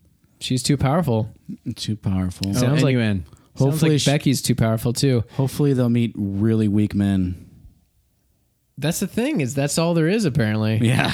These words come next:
Speaker 2: I mean, shoot.
Speaker 3: Well, no, they're, they're threatening. She even said so.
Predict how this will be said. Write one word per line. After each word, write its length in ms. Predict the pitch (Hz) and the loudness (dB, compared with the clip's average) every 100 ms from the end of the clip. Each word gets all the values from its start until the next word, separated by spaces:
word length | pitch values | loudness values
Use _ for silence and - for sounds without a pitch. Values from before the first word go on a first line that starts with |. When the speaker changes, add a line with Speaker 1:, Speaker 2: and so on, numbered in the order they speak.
| - | -4
Speaker 2:
I 140 | 107 107 | -2 2
mean, 240 | 101 90 - | 2 0 -4
shoot. 480 | - - 151 95 - - - - - - | -12 -4 -4 -4 -8 -16 -20 -20 -8 0
Speaker 3:
Well, 100 | 208 | 0
no, 260 | 262 104 | 2 0
they're, 440 | 87 120 113 104 - - _ _ _ - | 2 2 2 0 -4 -18 _ _ _ -2
they're 140 | 127 | 0
threatening. 460 | 117 151 98 90 80 - - - _ _ _ | 2 0 -2 -4 -8 -12 -20 -20 _ _ _
She 200 | - 156 | -6 -2
even 180 | 143 127 | -2 -2
said 220 | - 143 | -4 -6
so. 220 | 92 85 | -6 -6